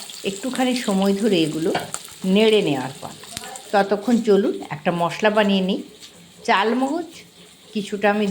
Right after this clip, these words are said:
ধুয়ে রেখেছি, আর চালমগজের সঙ্গে দিয়ে দিচ্ছি বেশ খানিকটা পোস্ত। পুরোটাই পোস্ত দিলে হয়,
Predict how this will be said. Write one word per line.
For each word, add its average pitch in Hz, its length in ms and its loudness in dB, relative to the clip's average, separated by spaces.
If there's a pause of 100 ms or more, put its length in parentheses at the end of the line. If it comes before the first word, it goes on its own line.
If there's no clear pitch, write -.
ধুয়ে 214 300 4 (320)
রেখেছি, 240 380 2 (960)
আর 123 120 2 (560)
চালমগজের 247 720 0 (100)
সঙ্গে 180 360 -2
দিয়ে 185 220 -2
দিচ্ছি 196 260 -6 (180)
বেশ 277 200 4 (140)
খানিকটা 165 380 -4 (120)
পোস্ত। 151 340 -6 (1120)
পুরোটাই 190 400 4 (100)
পোস্ত 254 240 2 (120)
দিলে 262 160 4 (100)
হয়, 185 240 6